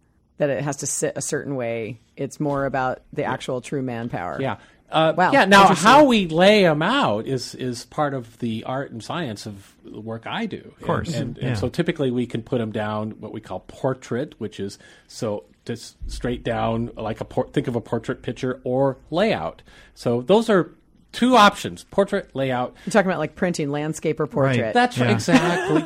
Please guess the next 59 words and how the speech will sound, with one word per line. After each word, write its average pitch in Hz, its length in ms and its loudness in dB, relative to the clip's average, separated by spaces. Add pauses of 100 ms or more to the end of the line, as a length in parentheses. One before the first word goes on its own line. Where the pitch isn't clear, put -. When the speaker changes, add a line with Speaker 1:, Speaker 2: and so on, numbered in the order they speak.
Speaker 3:
<laughs> 233 60 4
Speaker 2:
Yeah. - 380 6 (360)
So, 185 360 8
Speaker 3:
That's - 100 -6
where 123 80 0
I 113 60 -2
Speaker 2:
so 120 60 0
Speaker 3:
was 208 80 4
going - 0 -
Speaker 2:
this 120 160 6
Speaker 3:
with 113 80 4
that 117 120 4
Speaker 2:
is, - 80 -12
Speaker 3:
too. 117 240 2
Speaker 2:
yeah, 156 100 4
Speaker 3:
Yeah. 143 40 2
Speaker 2:
this 269 260 4
is 254 160 -4 (160)
a - 80 -6
part 175 380 4
of 151 260 -4
the 135 80 0
work 123 220 -2 (100)
I 131 200 2
Speaker 3:
Okay. 95 60 4
Speaker 2:
do 104 280 0
is, 110 180 -6
Speaker 3:
Yeah. 190 140 0
Speaker 2:
is 95 120 -4
I 120 100 0
look 135 180 -2
at 143 80 -8
someone's 135 320 -6
roof 107 180 -6
and 107 80 -10
say, 117 120 -8
"What 156 260 -2
is 170 140 -4
the 143 60 -4
most, 120 460 -8
uh, 101 300 -12
efficient - 720 -2
and 170 160 -4
I'll 208 140 -2
just 240 220 -4
say 247 200 -4
aesthetic." - 540 -6
Aesthetics 214 500 -2
Speaker 1:
Mm-hmm. 139 80 -4
Speaker 2:
are 131 80 -4
very 131 380 -6
important. 104 500 -14
Speaker 3:
Of 147 80 -2
Speaker 1:
Hence 180 160 0
why - 140 4
you're 160 180 2
a 156 40 2
Speaker 3:
course. 147 80 -2
Speaker 1:
design 139 680 -4